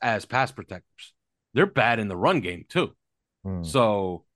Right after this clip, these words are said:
Speaker 1: when, when you have an entire side of your offensive line that's just basically incompetent, and remember, you're missing two really good players, and, and John Michael Schmidt and, and Andrew Thomas, who many believe is the best left tackle in football.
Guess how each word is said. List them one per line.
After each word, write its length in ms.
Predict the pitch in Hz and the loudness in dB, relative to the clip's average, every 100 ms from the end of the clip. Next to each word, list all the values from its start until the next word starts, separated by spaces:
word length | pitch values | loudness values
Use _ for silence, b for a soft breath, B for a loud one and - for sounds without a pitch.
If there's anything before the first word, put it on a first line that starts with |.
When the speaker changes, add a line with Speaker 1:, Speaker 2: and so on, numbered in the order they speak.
| _ _ _ - | _ _ _ -2
Speaker 1:
when, 220 | 123 123 | 0 0
when 180 | 127 131 | 0 4
you 80 | 208 | 4
have 340 | 269 220 - | 4 0 -2
an 120 | 135 | 0
entire 680 | 120 107 - - 147 180 170 | 0 -2 -8 -2 0 2 2
side 400 | - - 156 151 | -2 0 0 0
of 160 | 117 107 | -2 -4
your 140 | 117 | -4
offensive 500 | 127 123 113 - 95 | -4 -6 -12 -12 -8
line 320 | 110 123 104 | -4 -2 -4
that's 220 | 98 95 | -6 -10
just 320 | - 117 - - _ _ _ _ _ | -6 -6 -6 -16 _ _ _ _ _
basically 640 | 117 101 220 294 269 240 147 | -10 0 2 2 -2 0 0
incompetent, 520 | 113 139 113 - - _ _ _ _ _ _ _ _ - | 2 0 -2 -8 -20 _ _ _ _ _ _ _ _ -4
and 500 | 127 123 117 110 117 | -2 0 -2 -4 0
remember, 220 | 190 170 | 4 4
you're 100 | 139 | 4
missing 260 | 185 131 | 0 -2
two 200 | 101 131 95 | -4 -6 -4
really 200 | 104 120 | -2 0
good 160 | 98 101 | -2 -4
players, 320 | 165 180 92 | 0 0 -2
and, 160 | 104 104 | -6 -10
and 240 | 117 104 90 | -10 -10 -8
John 200 | 123 113 | -6 -4
Michael 240 | 110 92 | -6 -10
Schmidt 280 | - 127 135 | -4 -4 -2
and, 260 | 117 107 98 b b b | -6 -8 -10 b b b
and 120 | 101 | -2
Andrew 200 | 160 165 | 0 0
Thomas, 360 | 117 165 135 - | 2 2 2 -4
who 280 | 123 101 - | -6 -8 -6
many 440 | 107 113 139 160 | -2 2 4 2
believe 340 | 135 120 127 113 | 2 2 2 0
is 80 | 92 | -4
the 80 | |
best 240 | 90 117 - | -4 -4 -4
left 160 | 110 | -8
tackle 320 | - 113 - 92 | -4 -6 -6 -10
in 60 | |
football. 400 | 87 143 - 82 | -8 -8 -8 -14